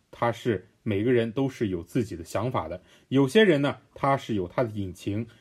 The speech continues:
有些人他是有他的意图的。就比如保罗在说这些哥林多人的时候，他就说哥林多人他是自高自大，高看这个，鄙-，鄙视那个。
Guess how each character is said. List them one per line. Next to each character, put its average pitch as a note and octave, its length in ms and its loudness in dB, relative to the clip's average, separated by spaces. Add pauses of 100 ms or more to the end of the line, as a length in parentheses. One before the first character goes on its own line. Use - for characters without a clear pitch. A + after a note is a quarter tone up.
有 A#2+ 160 2
些 D#3+ 160 2
人 A#2 300 0
他 A#2 200 -2
是 - 140 -8
有 F2+ 100 -4
他 - 160 -12
的 F#2+ 140 -6
意 F3+ 160 2
图 - 180 -8
的。 F#2+ 160 -4 (380)
就 C3+ 160 2
比 A2+ 100 -4
如 A2 380 2 (260)
保 G2 180 0
罗 A2 300 0
在 A#2 240 0
说 A2+ 240 -2
这 G#2 120 -8
些 G2 100 -4
哥 C#3 140 -2
林 C#3 160 0
多 D#3+ 160 4 (140)
人 F#2+ 240 -4
的 F#2+ 60 -6
时 G2 160 -6
候， F#2+ 200 -6 (280)
他 B2 100 0
就 G#2+ 140 0
说 B2 340 0 (140)
哥 D3 120 2
林 D3+ 140 4
多 D#3 160 8
人 A#2 300 0
他 A#2 160 -6
是 F#2 280 -8 (720)
自 G#3 240 4
高 - 200 8
自 C3 120 -8
大， A2 280 -2
高 D#3 280 8
看 A#2 320 -4
这 A2+ 140 -4
个， F#2 180 -10 (200)
鄙-， A#2 120 -4 (200)
鄙 G2 200 -6
视 G#2+ 280 -4
那 G#2 180 -2
个。 - 140 -14